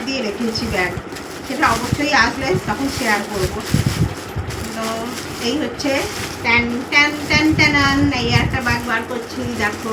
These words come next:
হ্যাঁ, আর এটা আমি নিয়েছি তোমার Facebook লাইভ থেকে দেখে, ঠিক আছে? আমি মানে ওখান থেকেই বেশি শপিং করি। তো এই হচ্ছে ব্যাগটা, দাঁড়াও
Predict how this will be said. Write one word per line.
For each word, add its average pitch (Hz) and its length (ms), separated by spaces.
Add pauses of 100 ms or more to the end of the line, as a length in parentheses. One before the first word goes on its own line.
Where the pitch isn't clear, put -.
(100)
হ্যাঁ, 302 200 (580)
আর 226 60 (100)
এটা 302 180
আমি 339 180
নিয়েছি 370 320 (180)
তোমার 320 220 (100)
Facebook 277 460 (240)
লাইভ 240 200 (160)
থেকে 226 180 (100)
দেখে, 180 240 (120)
ঠিক 294 120 (100)
আছে? 370 160 (140)
আমি 277 140 (220)
মানে 269 140 (100)
ওখান 285 200
থেকেই 285 240
বেশি 294 200
শপিং 240 280 (120)
করি। 185 200 (1080)
তো 240 80 (300)
এই 320 160
হচ্ছে 359 300 (160)
ব্যাগটা, 339 420 (2000)
দাঁড়াও 190 360